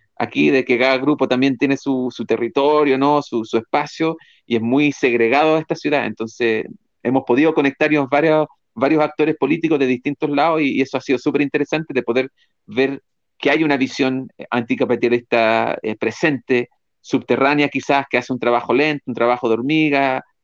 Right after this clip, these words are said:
eh, un trabajo difícil de nadar a contracorriente, pero que en momentos como estos se ha ido conectando, y creo que eso puede estar pasando en otras ciudades también, quizás,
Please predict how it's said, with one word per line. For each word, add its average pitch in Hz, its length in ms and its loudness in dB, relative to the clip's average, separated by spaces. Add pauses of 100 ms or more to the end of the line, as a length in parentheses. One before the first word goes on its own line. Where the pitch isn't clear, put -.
(140)
eh, 101 380 -6
un 117 160 -6
trabajo 113 320 0
difícil 143 500 0
de 127 80 2
nadar 131 240 4
a 127 60 2
contracorriente, 131 600 0
pero 120 200 0
que 113 180 0
en 117 120 -2
momentos 127 340 -2
como 131 160 -2
estos - 180 -10
se 123 80 -2
ha 120 40 4
ido 120 180 2
conectando, 135 640 -4 (260)
y 110 100 -12
creo 123 200 0
que 135 80 -4
eso 120 160 -4
puede 127 140 4
estar 127 200 -4
pasando 139 320 -2
en 135 60 0
otras 135 240 -4
ciudades 135 340 -2
también, 135 480 -6
quizás, 131 440 -6